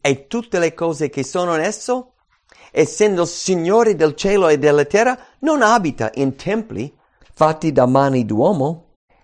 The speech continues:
e non è servito dalle mani di uomini, come se avesse bisogno di qualcosa, essendo Lui che dà a tutti la vita, il fiato e ogni cosa. Ora,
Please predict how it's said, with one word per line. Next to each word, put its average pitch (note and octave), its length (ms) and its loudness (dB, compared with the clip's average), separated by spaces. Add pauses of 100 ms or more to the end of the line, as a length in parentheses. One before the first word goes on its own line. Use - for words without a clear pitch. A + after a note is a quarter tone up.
(140)
e D#3+ 140 2
non D#3+ 220 -2
è E3 80 -2
servito G#3+ 500 -2
dalle G3 260 4
mani C3 300 0
di A#2 80 -4
uomini, G2+ 640 -4
come C#3+ 240 -2
se D#3 120 -6
avesse D#3+ 340 -6
bisogno G#3 500 -2
di C3+ 120 -2
qualcosa, G2 800 -4 (140)
essendo C3 400 -2
Lui E3+ 460 2
che C3+ 200 -2
dà C#3 320 2
a C3 100 -2
tutti C3+ 420 -6
la A2 120 0
vita, G#2+ 500 -8 (200)
il A#2 160 -8
fiato A#2+ 480 -4
e F3+ 100 -2
ogni A2 240 -4
cosa. C3 420 0 (480)
Ora, F#3 320 2